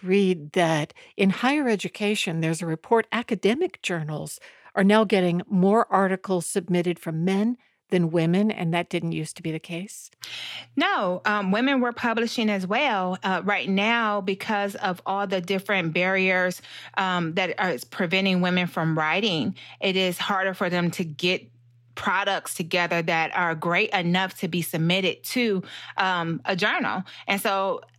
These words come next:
Speaker 2: immediately, one of the very first things that people started to notice, that journal editors noticed, was the lack of articles from women. And it's not that some women do have men in the home,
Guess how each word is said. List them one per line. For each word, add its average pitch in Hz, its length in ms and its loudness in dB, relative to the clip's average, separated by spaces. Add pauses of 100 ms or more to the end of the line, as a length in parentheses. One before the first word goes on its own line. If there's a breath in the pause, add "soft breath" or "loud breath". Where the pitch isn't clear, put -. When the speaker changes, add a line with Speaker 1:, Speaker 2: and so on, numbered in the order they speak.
Speaker 2:
immediately, 226 680 2
one 190 180 2
of 202 80 0
the 190 80 0
very 220 340 2
first 226 400 -2
things 220 300 2
that 180 160 -2
people 233 240 -2
started 202 320 -2
to 185 100 -2
notice, 214 500 0
that 170 180 0
journal 247 280 0
editors 180 440 0
noticed, 190 360 0 (280 loud breath)
was 254 180 -2
the 262 120 0
lack 240 440 0
of 208 420 0
articles 208 460 -4
from 254 180 -2
women. 285 440 -4 (500 loud breath)
And 247 160 2
it's 247 160 2
not 233 640 2
that 180 480 0 (280)
some 247 280 -2
women 240 280 2
do 262 160 0
have 214 260 -2
men 196 220 2
in 180 120 0
the 170 80 -2
home, 165 380 -6